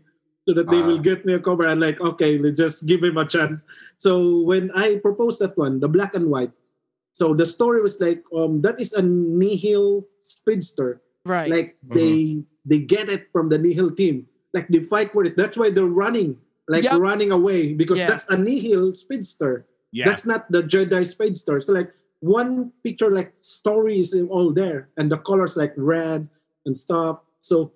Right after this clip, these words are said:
Speaker 1: when I show it to, to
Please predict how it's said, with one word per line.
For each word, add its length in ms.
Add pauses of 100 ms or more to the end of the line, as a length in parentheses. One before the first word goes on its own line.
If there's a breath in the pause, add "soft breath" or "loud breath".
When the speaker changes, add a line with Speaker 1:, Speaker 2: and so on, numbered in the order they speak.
(640)
Speaker 1:
when 160
I 320 (120)
show 340
it 180
to, 160 (160)
to 80